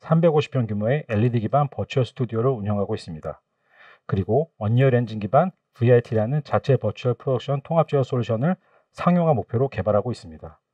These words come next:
여기 보시는 이미지가 저희 곤지암에 위치한 버추얼 스튜디오입니다. 현재 버추얼 프로덕션 언리얼 엔진 개발자, 아티스트, 시스템 엔지-, 엔지니어 등을 채용하고 있으니 관심 있는 분들은 여기에 나와 있는 유알엘로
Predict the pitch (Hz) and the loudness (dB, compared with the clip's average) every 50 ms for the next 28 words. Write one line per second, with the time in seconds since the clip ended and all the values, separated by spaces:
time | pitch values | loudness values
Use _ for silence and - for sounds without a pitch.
0 | _ _ _ _ _ _ _ _ _ _ 117 110 110 123 - 123 110 - 143 139 | _ _ _ _ _ _ _ _ _ _ -2 0 0 0 0 0 0 2 2 2
1 | 131 113 107 104 101 110 - 143 170 170 147 - - 117 117 113 - - 110 107 | 2 2 0 -2 2 4 4 4 4 4 -2 -4 -4 -4 -4 -4 -4 -6 -6 -2
2 | 104 117 113 113 113 95 92 - - - 127 147 147 - - 107 - - 127 117 | 0 0 0 0 -2 -6 -6 -4 0 2 2 2 0 -2 -6 -6 -4 -2 -2 -2
3 | - - - 117 - 110 104 90 80 78 76 - 80 73 _ _ _ _ _ _ | -2 -4 -10 -10 -8 -8 -8 -8 -10 -14 -18 -18 -20 -20 _ _ _ _ _ _
4 | _ _ _ - - _ _ _ _ - 170 160 147 156 151 117 - - _ _ | _ _ _ -20 -20 _ _ _ _ 2 2 4 6 6 4 4 2 0 _ _
5 | - - 110 - - 160 156 147 - 147 143 120 - 147 143 139 120 110 107 123 | -6 -6 -4 0 2 2 2 2 2 0 0 0 2 0 -2 0 -2 -2 0 2
6 | 131 123 113 113 101 110 95 - 90 - 92 92 - - 92 107 156 165 _ _ | 2 2 2 0 -2 -4 -8 -8 -6 -6 -6 -6 -2 0 2 2 2 0 _ _
7 | _ _ _ - 87 80 - - 104 - - - - 156 185 - _ _ _ - | _ _ _ -8 -6 -4 -2 -2 -2 -2 -2 -2 0 0 0 -2 _ _ _ -6
8 | - 160 151 - 170 156 110 107 104 104 104 110 113 107 120 120 - - 98 104 | -4 -4 0 2 2 4 4 2 -2 -2 -4 -8 -10 -10 -10 -10 -6 -4 -2 0
9 | 120 117 135 131 127 127 113 92 98 104 110 107 - - 180 170 160 147 139 - | 0 0 0 2 2 2 0 0 0 -2 -4 -4 -2 -2 0 0 2 0 0 -2
10 | 104 - - 101 107 117 98 - _ _ _ _ _ _ _ - - 110 110 - | -4 -6 -6 -4 -4 -4 -4 -6 _ _ _ _ _ _ _ -2 0 0 2 2
11 | 135 131 127 123 113 104 98 98 98 107 151 180 196 - _ _ _ _ - 104 | 2 0 0 0 0 -2 -4 -6 -4 -2 -2 -2 -2 -4 _ _ _ _ -4 -2
12 | 92 - 117 101 98 98 98 98 104 117 117 113 92 98 104 104 95 92 90 104 | 0 2 2 2 2 2 2 0 0 -2 -4 -4 -2 -2 0 0 0 0 0 -2
13 | 151 175 - | -2 -2 -4